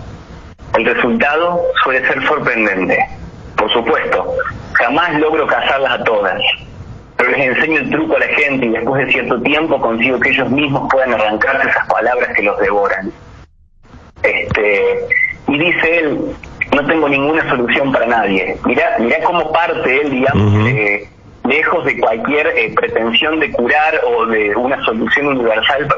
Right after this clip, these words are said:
Speaker 1: Él dice, "No tengo ninguna solución para nadie. Solo puedo ofrecerles mis servicios de recolector de residuos". O sea, el, la modestia de la posición de un compañero presto a estar ahí a escuchar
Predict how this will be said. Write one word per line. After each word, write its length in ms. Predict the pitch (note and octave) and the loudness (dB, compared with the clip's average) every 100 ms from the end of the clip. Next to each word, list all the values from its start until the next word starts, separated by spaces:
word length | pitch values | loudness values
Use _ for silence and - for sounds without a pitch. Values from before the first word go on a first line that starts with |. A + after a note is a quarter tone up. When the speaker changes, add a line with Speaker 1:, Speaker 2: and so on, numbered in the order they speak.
| C#3+ | 0
Speaker 1:
Él 100 | D3+ F3+ | 0 0
dice, 160 | E3+ D#3+ | 0 0
"No 120 | D#3+ | 0
tengo 260 | E3+ E3+ D3+ | 0 0 0
ninguna 400 | C#3 D#3 E3 - | 0 0 0 0
solución 460 | A#2+ A#2 D#3 D#3 | 0 0 0 2
para 180 | B2+ B2 | 2 2
nadie. 460 | D#3 B2+ G#2 G2 - - - - - - | 2 0 0 -2 -2 -8 -16 -10 -2 0
Solo 300 | F3+ G3 D#3+ | 2 0 0
puedo 220 | E3+ F3 | 2 2
ofrecerles 600 | E3+ B2+ A#2+ B2+ E3 D#3+ | 0 0 0 0 2 0
mis 220 | C#3+ A#2 - | 0 0 0
servicios 460 | A#2 C#3+ E3 D3 | 2 0 0 0
de 100 | A#2 | 2
recolector 560 | G#2+ G#2 G#2 G#2 C#3 C#3 | 0 0 0 0 0 0
de 80 | A#2 | 0
residuos". 640 | A2+ G2+ D#3 A2 F#2+ F2+ - - - - - - - | 2 2 0 0 0 -2 -6 -14 -14 -6 -4 -2 -2
O 40 | C#3 | 0
sea, 380 | C#3 C3+ C3 - - - | 2 2 0 -6 -4 0
el, 420 | A#2 A2 G#2+ F#2 - | 2 2 0 -2 -2
la 180 | - A#2+ | -2 2
modestia 640 | B2+ C3 D#3 - - B2+ - | 2 2 0 0 -2 0 2
de 60 | |
la 100 | - | 0
posición 960 | - - - A2 - C3+ C#3 C3+ C3+ - - | 0 -2 -2 0 0 2 0 0 -2 -4 -2
de 100 | A2 | 0
un 160 | B2+ C3+ | 0 0
compañero 920 | B2 A#2 A2+ - C3 C#3+ B2+ A2 - - - - - - | 0 0 0 0 0 2 2 0 -2 -2 0 0 0 -2
presto 520 | C#3 C#3+ C#3+ D3 C3+ | 0 0 0 0 0
a 40 | A#2 | 0
estar 240 | - C#3 B2+ | 0 0 0
ahí 280 | A#2+ B2+ D3+ | 0 0 0
a 40 | |
escuchar 800 | - A#2 A2 G#2+ A#2 C3+ C#3 C#3 | 0 0 -2 0 0 2 0 -2